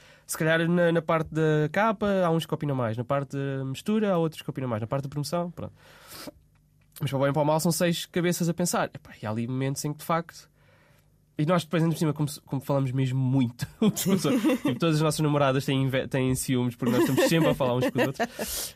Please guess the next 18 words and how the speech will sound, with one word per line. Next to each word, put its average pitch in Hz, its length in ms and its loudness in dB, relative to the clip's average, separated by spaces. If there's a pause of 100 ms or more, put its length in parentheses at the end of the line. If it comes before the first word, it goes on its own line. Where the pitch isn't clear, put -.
(100)
Ahm, 160 760 2 (800)
pá, - 160 -12 (120)
é 113 80 -8
inevitável 123 560 -2
que - 80 -4
haja 131 120 -2 (140)
momentos 131 320 -4
de, 127 380 -2 (480)
de - 80 -14
tensão, 151 260 0
mas 143 140 0
por 226 140 -2
acaso, 151 280 0
pô, 165 160 -6 (380)
assim, 160 360 -4
eu 165 160 -2
acho 165 220 -2
que 170 400 -8